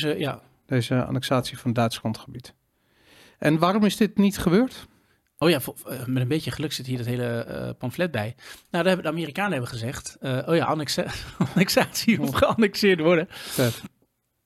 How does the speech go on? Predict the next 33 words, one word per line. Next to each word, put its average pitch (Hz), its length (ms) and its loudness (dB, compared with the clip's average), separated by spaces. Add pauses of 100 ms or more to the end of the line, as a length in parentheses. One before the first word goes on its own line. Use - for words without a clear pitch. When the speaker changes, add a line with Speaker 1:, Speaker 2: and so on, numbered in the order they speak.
(320)
Speaker 1:
Ja, 143 160 0
er 139 100 0
stond 147 260 -2
ergens 131 260 -2
de, 139 100 -4
hè, 147 300 0
eh, 143 180 0
alle 160 220 2
pedanterie 147 520 0
ten - 140 -4
spijt. 185 400 2 (580)
Die, 143 420 0
eh, 135 160 -2
Duitsers, 143 440 0
laten - 140 -6
we 131 60 0
het 127 80 -4
zo 135 100 -2
maar 127 100 0
zeggen, 120 280 -2
die 120 80 -2
hebben 123 280 -2
onze, 120 540 -4
eh, 117 180 -4 (120)
polders 165 340 0
laten 143 280 0
onderlopen, 127 800 -2
eh, 110 680 -6
weet 127 120 -2
ik 165 100 -4
wat. - 400 -4
Speaker 2:
Ja, 127 120 4
oké, - 80 -2